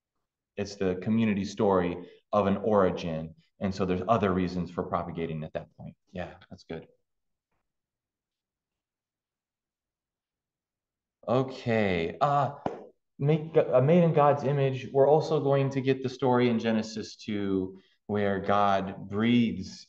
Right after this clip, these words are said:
into Adam. So we are made in the image of God, and we also have the breath of God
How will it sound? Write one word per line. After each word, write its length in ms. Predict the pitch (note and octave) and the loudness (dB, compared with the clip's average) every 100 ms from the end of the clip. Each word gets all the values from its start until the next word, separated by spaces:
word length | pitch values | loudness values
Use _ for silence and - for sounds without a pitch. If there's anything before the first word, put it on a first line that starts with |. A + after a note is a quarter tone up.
| - | -4
into 880 | A#2+ A2 G#2 - - A2+ F#2+ F2 - - | 0 0 -2 -6 -2 0 -2 -4 -10 -4
Adam. 580 | A2 G2+ F2+ E2 E2 E2 - _ - | 0 2 2 0 -4 -8 -14 _ -8
So 540 | - A2 F#2+ G2 F#2+ - - | 4 6 6 4 0 -8 0
we 140 | G#2+ | 6
are 320 | G2 F#2+ - - | 6 4 0 2
made 320 | A#2 B2+ B2 | 6 8 6
in 100 | A2+ | 4
the 100 | A2+ | 4
image 280 | A2 A2 G#2+ | 6 6 4
of 160 | G#2+ | 2
God, 440 | - G#2+ G#2 G2+ G2+ | 2 2 4 4 4
and 300 | G2+ G2 G2 | 2 0 0
we 140 | G2+ | 0
also 320 | G#2+ G#2+ G#2+ | 0 0 -2
have 440 | G2+ A2 G2+ G2 G2+ | 0 2 2 2 -2
the 120 | G#2 | -4
breath 560 | F#2 G2+ G#2+ B2 B2 - - | -4 -2 2 4 2 -6 -6
of 200 | G#2 G2+ | -6 -2
God 500 | G#2 G2 F#2+ F#2+ F#2 | 0 2 2 2 -2